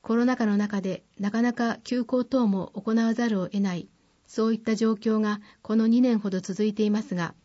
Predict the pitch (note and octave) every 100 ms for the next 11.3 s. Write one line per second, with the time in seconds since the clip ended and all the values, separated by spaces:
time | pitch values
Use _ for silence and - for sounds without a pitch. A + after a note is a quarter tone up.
0 | _ _ - - A#3 A#3+ A3+ _ A#3 A3
1 | - A3+ B3 B3 A#3+ G3+ F#3+ G3 - A3+
2 | G#3+ G#3+ G3 F#3+ - A#3 A#3 A#3 A3 F#3
3 | F3 - - _ _ C4 B3+ A3 F3+ -
4 | - A3+ A3 A#3 A3+ - B3 A3+ G3 G3+
5 | G#3+ G#3+ G#3 F#3 F#3 G3 - E3+ - _
6 | _ _ _ _ _ _ _ F#3+ G3+ A3
7 | G#3 - G3 A3 A#3 A3+ G#3+ A3+ A#3+ A3
8 | F3+ - F3 D#3+ _ _ _ _ A#3 B3
9 | B3 - C4 A3+ - - G#3+ F#3 E3+ -
10 | _ _ - G3+ G#3 G#3+ G#3+ G3+ A3+ G#3
11 | - A3+